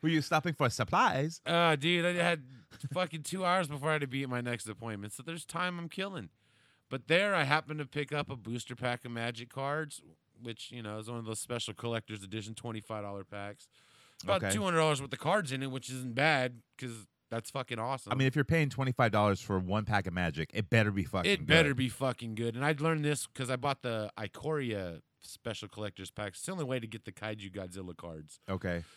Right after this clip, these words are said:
Speaker 2: So those are twenty-five. Those each, dude, I bought two packs of that. Those are, I each got about two hundred bucks out of there too.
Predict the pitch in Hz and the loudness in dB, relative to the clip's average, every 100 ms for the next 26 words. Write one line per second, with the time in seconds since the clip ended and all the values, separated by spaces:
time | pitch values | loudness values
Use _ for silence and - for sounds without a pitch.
0 | _ - 143 135 127 143 131 117 120 113 | _ -10 -4 -2 -2 -4 -6 -10 -10 -10
1 | - 107 120 143 165 143 - _ - 131 | -10 -10 -8 -6 -6 -6 -12 _ -8 -2
2 | 135 139 143 - 160 139 127 - 104 135 | 0 0 0 -2 -4 -2 -2 -4 -4 -2
3 | 123 131 131 107 - 120 113 107 104 98 | -2 -4 -8 -12 -12 -10 -10 -10 -8 -8
4 | - 107 101 85 101 90 98 92 104 104 | -8 -8 -8 -8 -8 -8 -10 -8 -6 -6
5 | 107 123 101 | -6 -6 -6